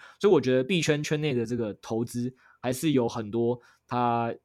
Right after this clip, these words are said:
可以模仿跟学习的地方啦。所以这也是为什么我今天特别想要把这个故事讲出来的一个原因。然后另外你也知道是他们第二次进场的成本，我都已经帮你问到是十块多，现在是十三块多嘛。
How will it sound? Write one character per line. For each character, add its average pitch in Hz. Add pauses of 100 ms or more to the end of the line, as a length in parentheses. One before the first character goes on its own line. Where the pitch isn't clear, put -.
(220)
可 185
以 233
模 143
仿 139
跟 143
学 123
习 110
的 107
地 113
方 104
啦。 92
所 139
以 147
这 156
也 135
是 131
为 139
什 131
么 123
我 110
今 120
天 127
特 143
别 117
想 107
要 107
把 101
这 101
个 107
故 117
事 104 (220)
讲 107
出 113
来 101
的 95
一 90
个 92
原 87
因。 85
然 107
后 139 (340)
另 160
外 160
你 151
也 135
知 123
道 131
是 127 (220)
他 147
们 143
第 151
二 151
次 143
进 143
场 117
的 110
成 117
本， 104 (120)
我 123
都 135
已 127
经 127
帮 127
你 113
问 117
到 110
是 110
十 -
块 107
多， 92
现 117
在 117
是 107
十 -
三 110
块 107
多 92
嘛。 85